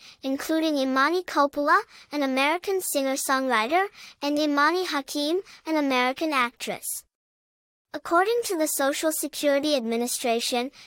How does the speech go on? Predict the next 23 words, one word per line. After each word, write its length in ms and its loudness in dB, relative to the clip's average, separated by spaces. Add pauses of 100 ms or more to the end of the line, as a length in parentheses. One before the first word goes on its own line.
(100)
Imani 560 2
is 140 -2
a 60 2
moderately 640 2
popular 560 2
name 340 0
in 140 0
the 60 0
United 500 0
States, 500 -2 (320)
ranking 400 0
in 140 2
the 80 0
top 400 0
one 260 2
thousand 540 2
names 400 -2
for 160 -4
girls. 560 -2 (920)
As 200 2
for 160 0
personality 840 0
traits, 560 -2